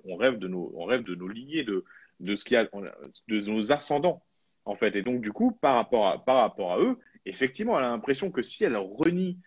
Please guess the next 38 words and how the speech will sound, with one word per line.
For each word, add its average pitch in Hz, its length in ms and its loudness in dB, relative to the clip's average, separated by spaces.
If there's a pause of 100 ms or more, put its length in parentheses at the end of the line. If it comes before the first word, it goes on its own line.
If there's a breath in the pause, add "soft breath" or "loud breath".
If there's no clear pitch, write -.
(180 loud breath)
certaines 127 400 0
de 107 100 -2
ces 104 200 -4
valeurs 127 520 4
symbolisées 101 320 -4
par - 140 -8
ces 92 100 -10
bijoux, 139 320 -2 (280 soft breath)
peut-être 202 320 2
que 135 220 2
eux, 226 220 2
ça 127 120 -2
va 107 80 0
leur 104 160 0
faire 98 160 -2
du 101 160 -6
mal, 196 300 2
peut-être 143 240 -2
que - 80 -2
ça 113 120 -6
va 92 120 -4
les 95 200 -4
blesser, 208 640 -2 (200 loud breath)
ou 143 40 -16
peut-être 208 240 0
même 240 200 2
que 208 100 0
ça 208 140 0
va 202 120 2
les 202 160 -2
tuer 247 400 -4
de 131 80 0
renier 120 400 2
une 113 180 -2
partie 117 320 -4
de 110 60 -2
leur 95 200 0
héritage. 90 320 -6